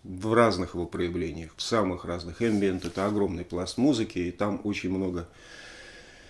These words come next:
композиторов, э, так сказать, много чего понаписали. Музыка очень разная, но, в принципе, она вся эмбиент. Она вся, да, такая. И вот эти две пьесы, сыгранные <clears throat> Дэвисом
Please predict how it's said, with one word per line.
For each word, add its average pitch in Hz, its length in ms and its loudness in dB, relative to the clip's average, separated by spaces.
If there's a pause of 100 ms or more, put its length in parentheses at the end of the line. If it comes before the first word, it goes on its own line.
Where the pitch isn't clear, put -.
(360)
композиторов, 98 1000 0
э, 80 920 -8
так - 160 -18
сказать, - 220 -6
много 107 320 4
чего 98 220 -2
понаписали. 113 920 0
Музыка 101 360 -2
очень 98 360 -2
разная, 117 400 2
но, 98 160 -2
в - 60 -14
принципе, 131 440 4
она 101 220 0
вся - 240 0
эмбиент. 76 800 -6
Она 90 220 -6
вся, 90 280 -8
да, 92 200 -8
такая. 85 640 -12 (1900)
И 107 80 -2
вот 123 260 2 (220)
эти 110 260 2
две 110 180 6
пьесы, 139 420 4
сыгранные 92 680 0 (140)
<clears throat> - 120 -20
Дэвисом 107 800 4